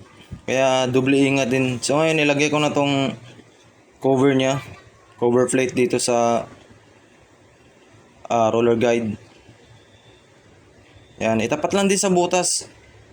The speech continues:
para mailak natin yung screw. Ang paghigpit nito, clockwise na.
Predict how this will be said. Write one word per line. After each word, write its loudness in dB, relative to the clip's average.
para 2
mailak 0
natin -2
yung 0
screw. -2
Ang -4
paghigpit -2
nito, -2
clockwise 0
na. 0